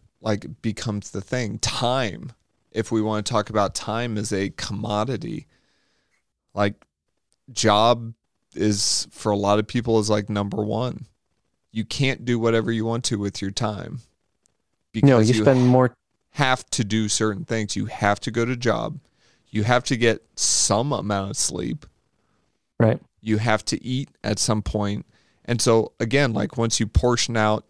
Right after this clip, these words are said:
Speaker 1: your paycheck and you portion out the time in your day, like, how much, what's the percentage of your day that you actually get to choose, freely choose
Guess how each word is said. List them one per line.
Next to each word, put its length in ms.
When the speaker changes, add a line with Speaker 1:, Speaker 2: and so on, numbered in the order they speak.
Speaker 1:
your 180
paycheck 640
and 140
you 80
portion 440
out 140
the 80
time 300
in 80
your 120
day, 460
like, 180
how 240
much, 400
what's 360
the 80
percentage 1000
of 160
your 140
day 320
that 160
you 200
actually 280
get 220
to 240
choose, 1000
freely 560
choose 560